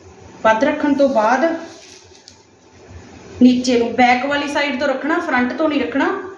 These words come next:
ਇਹਨੂੰ ਇਸ ਤਰ੍ਹਾਂ ਮਿਲਾ ਦੇਣਾ ਗਾ। ਹਲਕੀ ਜਿਹੀ ਉਹ ਹੋ ਜਾਂਦੀ ਹੈ ਇਹ।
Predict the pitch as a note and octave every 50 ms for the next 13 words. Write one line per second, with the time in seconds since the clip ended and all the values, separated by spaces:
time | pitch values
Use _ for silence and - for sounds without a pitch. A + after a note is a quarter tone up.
0 | - - - - - - - - - - B3 C4 C#4+ E4+ E4 - - - - -
1 | - - - - - - - - C4 C4 B3+ B3 - - B3+ B3+ B3 B3 A3+ A3
2 | G3+ G3 G3 F#3+ F#3 F#3 F3 F3 E3+ F3 - - - - - - - - - -
3 | - - - - - - - - - - - - - - - - - - A3+ A3
4 | A3 A3 A3+ D4 C#4+ C4+ B3+ C#4+ C4+ B3+ A#3+ A#3+ A#3+ A#3 G#3+ G#3 G#3 G#3 G3 G3
5 | G#3+ G#3+ G#3+ A#3 C4 D#4+ F4 - -